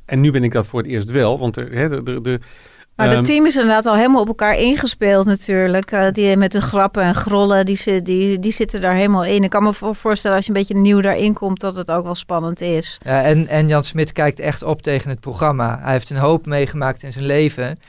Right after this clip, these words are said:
Speaker 3: maar er zijn ook een hoop dingen waar zijn kinderen bijvoorbeeld al lang niet meer van onder de indruk zijn. Maar voor zijn kinderen is The Voice echt de heilige graal. De
Speaker 1: <laughs>
Speaker 3: hele carrière van zijn, van hun vader in Duitsland bijvoorbeeld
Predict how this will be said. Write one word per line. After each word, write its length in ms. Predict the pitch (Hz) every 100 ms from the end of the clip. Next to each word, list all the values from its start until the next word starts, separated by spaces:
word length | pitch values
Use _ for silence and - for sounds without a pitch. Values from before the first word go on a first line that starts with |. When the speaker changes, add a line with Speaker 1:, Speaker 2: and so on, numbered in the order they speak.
| _
Speaker 3:
maar 200 | 143 135
er 60 | 131
zijn 340 | 147 135 135
ook 220 | 156 165
een 100 | 156
hoop 260 | 143 147 131
dingen 320 | 139 135 135
waar 180 | 127 131
zijn 240 | - 135 -
kinderen 360 | 180 185 143
bijvoorbeeld 340 | 127 147 131 135
al 60 |
lang 200 | 135 139
niet 160 | 135 127
meer 160 | 135 127
van 160 | 139
onder 220 | 135 135
de 100 | 127
indruk 320 | 131 165 135 120
zijn. 220 | 123 123
Maar 100 | 131
voor 180 | 151 143
zijn 200 | 135 120
kinderen 540 | 175 180 151 131 127 - -
is 180 | - 156
The 120 | 156
Voice 400 | 127 156 165 151
echt 300 | - 147 - -
de 80 | 139
heilige 380 | 151 135 120
graal. 480 | 131 151 170 127 117 - - 107
De 60 | 143 143
Speaker 1:
<laughs> 40 |
Speaker 3:
hele 160 | 180 185
carrière 600 | 185 165 156 160 156 147
van 260 | 160 147
zijn, 180 | 139 151
van 200 | 147 156
hun 120 | 156 143
vader 360 | 160 165 156
in 140 | 143 127
Duitsland 500 | 147 185 - 151 131
bijvoorbeeld 440 | 127 143 139 156